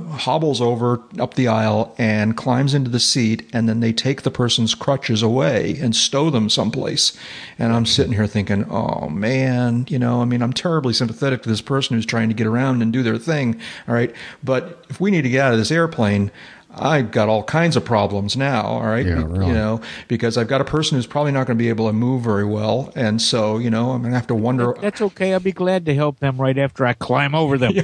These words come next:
Speaker 1: I was thinking, how much am I gonna injure this person climbing over 'em when the time? No, it's terrible.
Speaker 3: Not as much as they're already hurt.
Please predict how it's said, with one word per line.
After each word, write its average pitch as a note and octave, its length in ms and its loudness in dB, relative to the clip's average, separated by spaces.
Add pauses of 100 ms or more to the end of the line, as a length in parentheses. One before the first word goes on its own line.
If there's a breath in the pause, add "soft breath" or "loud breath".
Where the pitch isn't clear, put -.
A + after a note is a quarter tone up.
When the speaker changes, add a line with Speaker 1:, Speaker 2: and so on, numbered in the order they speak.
Speaker 1:
I - 40 -2
was G#3 140 2
thinking, F#3 280 0
how - 340 0
much G3+ 180 0
am F3+ 80 2
I D#3 80 2
gonna D3 140 0
injure E3 260 2
this C3 160 0
person A#2+ 380 0
climbing C3+ 400 0
over B2 400 0
'em G2+ 120 -4
when G#2+ 120 -4
the G#2+ 80 -4
time? B2 280 -4
No, G#2+ 200 2
it's A2+ 180 -2
terrible. A2+ 380 0
Speaker 3:
Not C#3+ 80 0
as C#3 180 -2
much C#3 240 -2
as B2 80 0
they're A#2+ 240 2
already B2 400 0
hurt. F2+ 260 -6